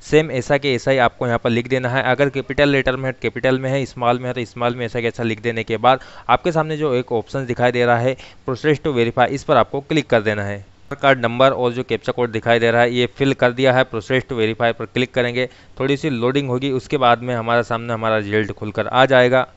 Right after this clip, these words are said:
इस तरह का इंटरफेस आपके सामने नजर आएगा। इसमें लिखा है आधार वेरिफिकेशन कंप्लीट, your आधार नंबर is exists, मतलब ये आधार नंबर आपका जो मान्य है।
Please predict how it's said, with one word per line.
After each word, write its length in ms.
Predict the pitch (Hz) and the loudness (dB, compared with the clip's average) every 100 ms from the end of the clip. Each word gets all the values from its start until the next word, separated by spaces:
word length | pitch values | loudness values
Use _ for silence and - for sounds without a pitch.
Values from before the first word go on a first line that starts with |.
| - - | -8 -4
इस 160 | 151 | -2
तरह 160 | - 151 | 2 4
का 100 | 151 | 6
इंटरफेस 420 | 139 127 117 139 | 4 2 0 2
आपके 220 | 127 117 127 | 2 0 0
सामने 300 | 120 120 117 | -2 -2 -2
नजर 320 | 110 117 131 | 0 2 6
आएगा। 240 | 131 123 | 6 6
इसमें 200 | 127 139 131 | 2 0 -2
लिखा 180 | 127 | 2
है 60 | 139 | 4
आधार 340 | 117 113 127 139 | 4 4 4 4
वेरिफिकेशन 520 | 117 110 120 - 131 | 0 -4 -8 -8 -6
कंप्लीट, 420 | - 107 120 131 | -6 -2 0 0
your 240 | 120 117 117 | 2 4 4
आधार 260 | 101 110 | 4 2
नंबर 320 | 123 113 117 120 | -2 0 0 0
is 160 | 123 117 | -2 -2
exists, 360 | 101 131 117 | -2 -2 -2
मतलब 260 | 113 107 117 | -4 0 2
ये 120 | 113 | 4
आधार 220 | 104 104 | 2 2
नंबर 240 | 117 110 113 | -2 0 0
आपका 220 | 104 113 | 2 0
जो 140 | 110 | -4
मान्य 300 | 104 98 117 | -4 -4 -4
है। 180 | 123 131 | -4 -6